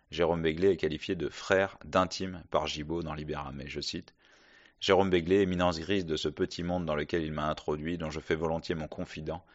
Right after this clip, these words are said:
parce qu'il a au plus haut de-, qu'il est au plus haut degré de, le sens de l'amitié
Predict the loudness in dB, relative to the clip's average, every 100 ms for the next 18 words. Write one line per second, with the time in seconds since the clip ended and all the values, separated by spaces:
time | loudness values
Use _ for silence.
0 | -20 -20 _ -4 -4 -4 0 2 0 0
1 | -2 -2 -2 2 2 2 -2 0 6 6
2 | 6 2 0 2 2 2 2 2 0 -2
3 | -2 0 0 0 0 0 -4 -4 -4